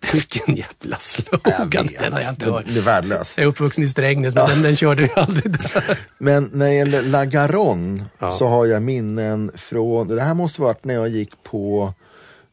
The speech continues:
Speaker 2: tu-, ta mig tusan nästan i, i, och det här är Gud förbjude också, men i nian och så.
Speaker 1: Preskriberat.
Speaker 2: Ja, det var länge sedan. Sjukt länge sedan
Speaker 1: Mm,
Speaker 2: var det.
Speaker 1: mm.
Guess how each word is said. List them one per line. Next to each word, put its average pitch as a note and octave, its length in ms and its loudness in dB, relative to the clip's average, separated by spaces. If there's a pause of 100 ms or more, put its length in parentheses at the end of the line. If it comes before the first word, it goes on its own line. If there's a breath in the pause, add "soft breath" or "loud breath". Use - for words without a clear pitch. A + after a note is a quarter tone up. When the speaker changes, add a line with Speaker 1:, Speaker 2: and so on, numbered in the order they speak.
(160)
Speaker 2:
tu-, D#3+ 200 0
ta - 140 -6
mig D#3+ 140 -4
tusan C3+ 320 -2
nästan A2+ 420 -4 (400)
i, - 60 -16 (200)
i, B2 220 -16 (320)
och G2+ 120 -8
det G#2 60 -2
här A#2 140 0
är G#2+ 200 0
Gud G#2+ 260 -6
förbjude F2+ 280 -8
också, F#2 220 -10
men G2 180 -6
i G2 60 -4
nian F#2+ 880 -2 (120)
och G1+ 240 -8
så. - 360 -10 (100)
Speaker 1:
Preskriberat. - 720 -8
Speaker 2:
Ja, - 280 -4
det E2+ 80 -12
var - 220 -18
länge - 300 -14
sedan. - 160 -16
Sjukt C#3+ 380 2
länge F2+ 200 -6
sedan G2 160 -2
Speaker 1:
Mm, A#2 120 0
Speaker 2:
var C3 120 4
det. F#2+ 260 -6
Speaker 1:
mm. D2 200 -6